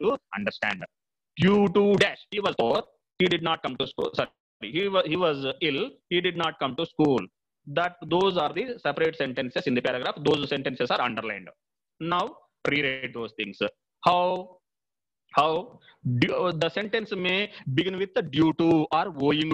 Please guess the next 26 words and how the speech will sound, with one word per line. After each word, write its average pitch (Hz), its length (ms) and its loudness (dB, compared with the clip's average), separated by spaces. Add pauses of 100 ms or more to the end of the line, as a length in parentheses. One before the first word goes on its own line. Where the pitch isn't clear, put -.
(100)
to. 143 80 2 (400)
Owing 160 320 2 (120)
to 170 120 -2
or 143 60 0
due 135 260 -6
to, - 40 -10
both 139 240 0
are 131 200 2
synonymously 135 500 -4 (120)
used. 339 140 -4 (480)
Due 302 180 4 (100)
to 269 80 4 (1300)
dash, 139 360 -2 (140)
they 135 140 0
give 110 240 -8
you. 87 60 -12 (360)
So, - 160 -2 (340)
uh, 135 140 0
wh-, 175 180 0
what 202 120 2
is 226 80 -6
the 226 80 -2
point? 233 260 -2 (120)
After 165 220 -2
due 143 340 4 (100)
to, 180 60 10